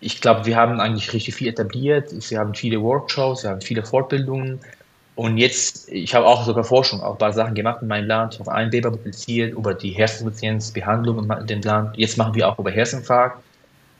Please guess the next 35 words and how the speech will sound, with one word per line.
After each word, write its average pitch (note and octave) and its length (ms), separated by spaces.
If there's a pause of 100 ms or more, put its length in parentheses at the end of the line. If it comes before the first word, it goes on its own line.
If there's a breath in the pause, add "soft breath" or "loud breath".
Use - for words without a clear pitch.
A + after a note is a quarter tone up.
(120)
Das A2+ 180
haben A2 140
wir G#2+ 60
jetzt G#2 180
im G2+ 220
März, A2+ 420
haben G#2+ 180
wir G#2+ 60
jetzt G#2+ 180
eigentlich G2+ 340
in F#2+ 300
viele G2+ 560
Städten, C3 640 (160)
in G2 140
Damaskus, G2+ 480
in - 120
Aleppo, G#2 440
in F#2 120
Homs. A2+ 460 (480)
Und, G2+ 640
ähm, G2 440 (140)
ich A2 220
will B2 100
auch A2+ 220
jetzt A2+ 180
im G2+ 580 (560)
Juli A#2 540
auch A2 460
dort A2 400
auch - 160
was - 160
Neues A2+ 540
zeigen B2+ 640
im G2+ 160
Schrittmacherbereich, A#2 1000